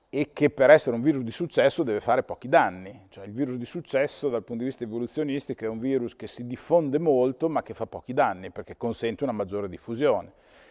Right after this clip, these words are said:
Se facciamo un paragone che ovviamente non c'entra niente, ma se pensiamo alla diffusione del virus Ebola, Ebola è un virus di scarsissimo successo,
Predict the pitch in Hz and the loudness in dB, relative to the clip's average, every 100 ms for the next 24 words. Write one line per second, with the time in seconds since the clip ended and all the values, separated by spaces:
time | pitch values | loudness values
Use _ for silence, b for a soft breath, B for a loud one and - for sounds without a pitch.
0 | b - 95 104 - 123 120 - 110 113 | b -16 -14 -8 -4 -2 -2 -2 0 2
1 | 131 120 - _ - 104 107 117 143 123 | 0 0 -4 _ -6 -2 0 2 2 0
2 | 104 113 120 113 123 127 98 90 95 90 | -2 -2 -2 -2 -2 -2 -6 -10 -14 -12
3 | 101 104 101 131 123 104 98 - 110 123 | -12 -12 -4 -2 -2 -4 -6 -12 -4 -2
4 | 123 104 104 127 147 139 123 123 143 113 | -2 -4 -6 -6 -4 -2 -2 0 0 0
5 | 123 143 120 98 101 117 107 101 - - | 0 0 0 -4 -6 -6 -6 -12 -4 0
6 | 117 - 208 - 107 - 98 - 98 - | 0 0 -6 -6 -10 -12 -12 -6 -6 -8
7 | - | -16